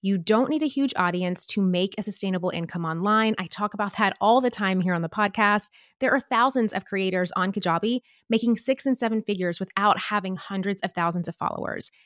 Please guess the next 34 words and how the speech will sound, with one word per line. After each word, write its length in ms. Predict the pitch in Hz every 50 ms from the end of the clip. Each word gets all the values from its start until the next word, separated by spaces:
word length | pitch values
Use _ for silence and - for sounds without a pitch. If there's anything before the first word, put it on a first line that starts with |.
| _ _ -
and 180 | 208 202 190 165
you 220 | 180 196 202 208
can 380 | 202 - - 196 185 180 175 170
too. 420 | - - - - - - - 165 _ _ _ _ _ _ _ _ -
Right 180 | 226 247 294 -
now, 340 | 226 196 185 175 180 185 185 -
Kajabi 440 | - 196 - 196 180 202 254 269
is 100 | 269 - -
offering 400 | 185 180 175 - 190 180 175 180 -
a 120 | 175 175
free 500 | - - - 202 190 180 196 233 262 254 _ _ _ -
thirty-day 400 | 214 220 262 320 330 359 349 330
trial 500 | - - - 214 196 208 185 - - 196
to 100 | - 214
start 380 | 190 - - - 285 370 392 294
your 180 | 262 277 285
business. 480 | 254 254 233 226 - 160 - 160 - - _ _ _ _ - _ _ _ _
Go 120 | - 233 247
to 80 | 285
kajabi 480 | 311 - 302 208 - 208 214 262 330 320
dot 240 | 277 285 311 - -
com 360 | - - 190 175 165 165 170 -
slash 460 | - - - 208 196 196 202 - - - -
influencer. 840 | 320 370 381 - 285 190 170 - 165 - - 170 - - 190 196 - _ _
That's 260 | - 196 196 - -
K 400 | - - - - 254 277 320 349 -
A 220 | 302 302 302 294
J 520 | 240 - - 180 151 - - - 185 208 - _ _ _ _ _ _ -
A 260 | 208 208 226 254 277
B 260 | 240 262 262 262 247 -
I 460 | 190 175 165 175 190 226 285 339 349 - _ _ _ _ _ -
dot 300 | - - 185 214 269 -
com 600 | - - - - 349 339 262 196 180 170 175 180 180 _ _ _ _
slash 560 | - - - 220 208 190 202 208 190 - -